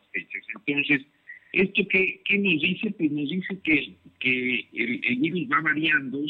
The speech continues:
se van generando nuevas variantes, variantes que de alguna forma empiezan a darle la vuelta a las vacunas y por lo tanto se vuelve, pues, más resistente. Eh, ¿qué implica eso? Pues no quiere decir que no nos vacunemos, claro,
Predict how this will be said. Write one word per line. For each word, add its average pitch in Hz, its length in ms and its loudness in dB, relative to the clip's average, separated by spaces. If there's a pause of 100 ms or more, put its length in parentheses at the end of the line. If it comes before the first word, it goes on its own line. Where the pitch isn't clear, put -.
se 131 60 -6
van 123 180 -2
generando 123 520 -2
nuevas 123 320 -4
variantes, 147 580 2
variantes 107 500 -4
que 113 260 0 (360)
de 110 140 0
alguna 127 440 -2
forma 127 300 -2 (100)
empiezan 117 680 0
a 113 80 -2
darle 120 360 0
la 110 100 2
vuelta 120 460 0
a 104 80 2
las 135 260 0
vacunas 165 560 -2 (520)
y 139 180 -2
por 196 160 0
lo 196 220 2
tanto 143 520 0
se - 80 -2
vuelve, 127 380 0
pues, 110 260 -6
más 113 220 0
resistente. 98 760 -6 (220)
Eh, 98 260 -4 (120)
¿qué 120 80 0
implica 131 400 -2 (140)
eso? 160 200 -6 (560)
Pues 113 160 -4 (160)
no 127 200 -8
quiere - 200 2
decir 120 180 -6
que 104 120 -2
no 113 100 -6
nos 107 160 -8
vacunemos, 151 680 -2
claro, 113 320 -2